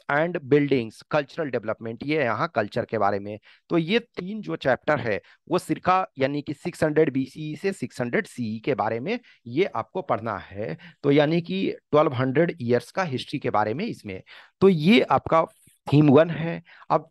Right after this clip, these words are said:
थीम टू जो है आपका है, थीम टू, अ, में, सॉरी, पार्ट टू जो है उसमें थीम, अ, इसमें फाइव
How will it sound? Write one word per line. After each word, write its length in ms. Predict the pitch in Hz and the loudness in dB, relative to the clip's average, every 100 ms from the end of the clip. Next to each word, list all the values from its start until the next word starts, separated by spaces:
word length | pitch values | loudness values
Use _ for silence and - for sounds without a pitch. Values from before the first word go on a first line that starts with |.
| - | -16
थीम 260 | - 202 214 | -8 -6 -6
टू 300 | - 233 220 | 0 2 4
जो 140 | 131 | 4
है 120 | 98 | 4
आपका 300 | 104 - 107 | 0 0 -2
है, 240 | 95 104 107 - - _ - | -2 -2 -4 -6 -20 _ -10
थीम 200 | 196 226 | -8 -8
टू, 420 | 175 - 220 233 - | -8 -2 -2 -2 4
अ, 320 | 143 139 143 | 6 6 4
में, 220 | 151 170 - | 0 -2 0
सॉरी, 320 | 185 - 196 127 | -2 2 2 2
पार्ट 300 | - 160 - - | 2 0 0 -8
टू 140 | 226 | -6
जो 120 | 165 | -4
है 160 | 117 135 | -4 -4
उसमें 260 | 160 180 160 | -8 -8 -12
थीम, 300 | 185 190 - - | -12 -14 -10 -2
अ, 100 | 143 | -2
इसमें 280 | 143 175 160 | -2 -8 -4
फाइव 240 | 156 | -2